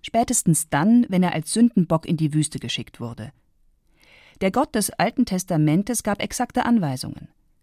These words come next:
Zwischen zwei Ziegenböcken soll es einen Losentscheid geben. Einer hat Pech gehabt.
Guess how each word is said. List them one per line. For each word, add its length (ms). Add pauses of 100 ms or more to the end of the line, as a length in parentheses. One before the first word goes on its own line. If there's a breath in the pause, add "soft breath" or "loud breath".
(220)
Zwischen 340
zwei 320
Ziegenböcken 920
soll 180
es 80
einen 220
Losentscheid 760
geben. 400 (640)
Einer 420
hat 200
Pech 260
gehabt. 360